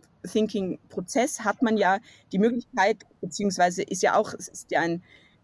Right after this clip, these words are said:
quasi Prozess, der auch wieder gewisse Etappen wiederholt. Und auch dort kann man ja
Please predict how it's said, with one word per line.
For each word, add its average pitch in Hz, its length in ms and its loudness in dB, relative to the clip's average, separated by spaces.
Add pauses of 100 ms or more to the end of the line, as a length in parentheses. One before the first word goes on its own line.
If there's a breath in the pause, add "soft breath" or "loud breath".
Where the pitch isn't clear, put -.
(100)
quasi 180 240 -2
Prozess, 196 460 0
der 190 220 2 (100)
auch 175 180 0
wieder 175 260 0 (720)
gewisse 185 340 0
Etappen 208 400 2
wiederholt. 208 580 4
Und 196 180 -2
auch 185 120 0
dort 220 360 4
kann 202 200 -2
man 202 140 0
ja 208 260 0